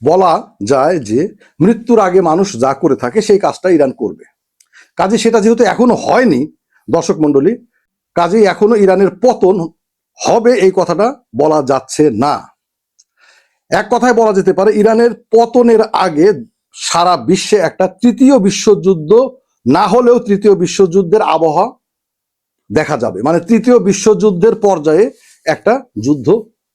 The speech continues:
হওয়ার সম্ভাবনা আছে, অর্থাৎ আমার মতে সেটা হবে, যদি ইরানের পতন সত্যি অবশ্যম্ভাবী হয়ে থাকে। তাহলে এই বিষয়টা নিয়ে আমি আলাদা একটা ভিডিও করব। যদি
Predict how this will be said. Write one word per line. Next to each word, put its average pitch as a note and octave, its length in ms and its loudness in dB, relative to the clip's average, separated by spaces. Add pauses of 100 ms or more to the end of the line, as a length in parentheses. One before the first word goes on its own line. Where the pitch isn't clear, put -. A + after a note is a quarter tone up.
(180)
হওয়ার D3 280 0 (500)
সম্ভাবনা E3 560 -2 (560)
আছে, E3 320 -2 (680)
অর্থাৎ G#3+ 340 -2 (100)
আমার B3+ 340 0
মতে F#3+ 240 -2
সেটা D3+ 240 -4
হবে, - 260 -14 (420)
যদি F3+ 280 0
ইরানের F#3 320 0
পতন E3 260 0
সত্যি D#3+ 380 -2 (920)
অবশ্যম্ভাবী D3+ 640 0
হয়ে C3+ 280 2 (120)
থাকে। - 300 -6 (1080)
তাহলে A2 320 -6 (460)
এই G3+ 140 4
বিষয়টা G#3+ 320 0
নিয়ে A3 180 0
আমি G#3 80 2
আলাদা F3 340 0
একটা E3 240 -2 (300)
ভিডিও D#3 280 2
করব। D#3 300 0
যদি G#3+ 260 2